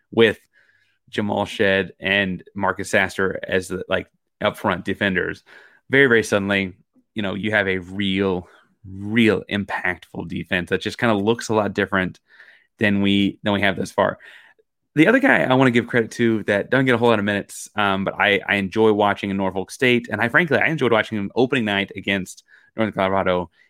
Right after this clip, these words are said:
is Emmanuel Sharp. Now, um, <laughs> I don't know if it's because I like the way Kelvin Sampson says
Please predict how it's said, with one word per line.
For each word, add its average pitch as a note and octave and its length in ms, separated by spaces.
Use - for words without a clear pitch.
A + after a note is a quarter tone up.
is A2+ 200
Emmanuel A2 300
Sharp. - 380
Now, G#2 440
um, F#2+ 560
<laughs> - 40
I - 360
don't F#3+ 60
know E3 120
if C3+ 60
it's B2 140
because G2+ 600
I G#2 120
like G#2+ 200
the A2+ 80
way G#2 160
Kelvin G#2 300
Sampson G2+ 600
says F#2+ 440